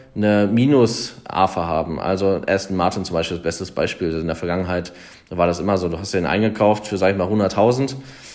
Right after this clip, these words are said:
und hast einen Fair-, der Restwert war auch wieder bei hunderttausend, also wenn der gleich ist. Das heißt, du hättest den eigentlich für hundert Euro im Monat anbieten können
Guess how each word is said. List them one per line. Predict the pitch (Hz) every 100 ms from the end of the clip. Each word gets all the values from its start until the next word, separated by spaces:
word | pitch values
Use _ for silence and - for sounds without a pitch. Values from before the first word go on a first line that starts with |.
| -
und | 98 95
hast | 104 -
einen | 101
Fair-, | - 107 80 55 57
der | 95 95
Restwert | 104 - 110 104 98
war | 98
auch | 95 92
wieder | 104 87
bei | 85 87
hunderttausend, | 85 95 78 - 78 73 71 -
also | 85 87
wenn | 90
der | 92 87
gleich | 92 104 104
ist. | 82 -
Das | -
heißt, | 92 95 -
du | 92 -
hättest | 98 95
den | 98
eigentlich | 87 98 98
für |
hundert | 104 101 90
Euro | 104
im | 98
Monat | 95 90
anbieten | 71 90 87 85
können | 90 95